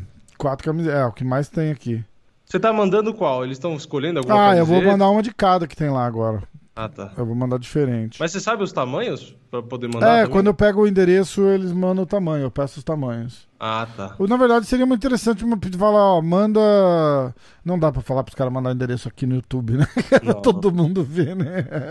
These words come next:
Speaker 2: É, não tem como.
Speaker 1: É, é, não, não tá
Speaker 2: Não,
Speaker 1: de
Speaker 2: mas você
Speaker 1: boa.
Speaker 2: pode montar uma tabelinha,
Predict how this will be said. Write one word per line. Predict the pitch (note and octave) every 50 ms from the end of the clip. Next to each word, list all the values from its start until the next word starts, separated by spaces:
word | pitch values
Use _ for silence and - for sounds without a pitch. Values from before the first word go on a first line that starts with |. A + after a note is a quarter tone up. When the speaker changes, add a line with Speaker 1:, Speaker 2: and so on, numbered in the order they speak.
| E3 -
Speaker 2:
É, | A2 A2 G#2+ G#2+ G#2 G#2+
não | A2+ A2+ A2+
tem | A2+ - A#2 A2+
como. | A2+ A#2 - A2
Speaker 1:
É, | C3+ C3+ C3+ C3 A#2+ A#2 - -
é, | C3+ C3+ B2+ C3+
não, | D#3+ E3+ D#3 C#3+ C#3
não | D3 D3+ D3
tá | - C4+
Speaker 2:
Não, | C4+ B3
Speaker 1:
de |
Speaker 2:
mas | G#3 -
você | G3+ F#3+
Speaker 1:
boa. | - G3 G3+
Speaker 2:
pode | G3 G3+
montar | G3 G3 F#3+ F3+ - F3+ E3+
uma | F3 F3+ F3 E3
tabelinha, | F3 E3 D3+ E3 D#3 C3 C3+ C3 D3 F3+ F#3+ E3 B2 A2 G#2